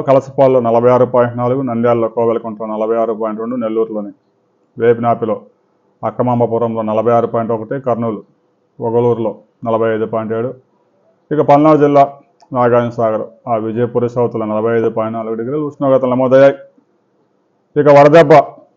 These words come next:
జనానికి స్టార్ట్ అయింది, వడదెబ్బకి చనిపోతా ఉన్నారు. ఇక వృద్ధులను అయితే బ్యాంకులకి, సచివాలయాలకి వేసి తిప్పుతున్నారు కాబట్టి దాదాపు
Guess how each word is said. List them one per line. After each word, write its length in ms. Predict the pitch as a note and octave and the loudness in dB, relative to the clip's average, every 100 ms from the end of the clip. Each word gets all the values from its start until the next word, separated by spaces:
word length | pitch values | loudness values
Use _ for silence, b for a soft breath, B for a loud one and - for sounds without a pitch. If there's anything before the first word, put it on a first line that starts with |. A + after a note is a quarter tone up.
| _ _ _ | _ _ _
జనానికి 440 | B2 B2+ C3 C3 A2+ | -4 0 0 -2 -4
స్టార్ట్ 260 | A2+ B2 A#2+ | -2 0 0
అయింది, 220 | A#2 A#2 C#3+ | 0 -4 -4
వడదెబ్బకి 480 | B2 A#2 A2+ A2 G#2+ _ _ _ _ _ _ _ | -2 0 -2 -4 -8 _ _ _ _ _ _ _
చనిపోతా 360 | B2 A2 A2 A2 | -10 -6 -6 -8
ఉన్నారు. 280 | G#2 G#2 G#2+ - _ _ _ _ C3+ | -10 -10 -14 -20 _ _ _ _ 0
ఇక 120 | C#3 C3 | 4 4
వృద్ధులను 340 | C3 B2+ E3 D#3 | 4 2 4 4
అయితే 140 | D3 | 2
బ్యాంకులకి, 540 | C3+ C3 C3+ C#3 C3 B2+ - _ _ _ | 2 2 2 0 -4 -8 -12 _ _ _
సచివాలయాలకి 640 | B2+ A#2+ B2+ A#2+ A#2 A2+ A#2 | -4 2 2 4 2 0 -2
వేసి 180 | A2+ - | -4 -6
తిప్పుతున్నారు 460 | G#2+ - B2 A2 | -14 -6 -2 -2
కాబట్టి 340 | G#2+ G#2 - - _ _ _ _ _ _ B2 | -2 -6 -10 -18 _ _ _ _ _ _ -4
దాదాపు 420 | A#2 A2+ G#2+ | 0 0 -2